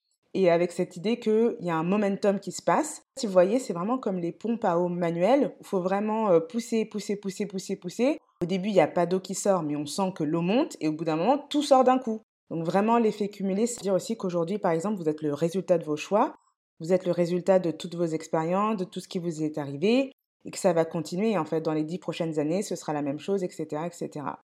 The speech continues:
Si vous arrivez à vous dire majoritairement, euh, « Ouais, franchement, cool »,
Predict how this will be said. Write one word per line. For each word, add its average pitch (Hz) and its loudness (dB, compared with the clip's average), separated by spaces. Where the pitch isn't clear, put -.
Si 240 -6
vous 196 0
arrivez 180 2
à 214 2
vous 165 -6
dire 175 -4
majoritairement, 170 -2
euh, « 139 0
Ouais, 165 4
franchement, 185 -6
cool », 196 -2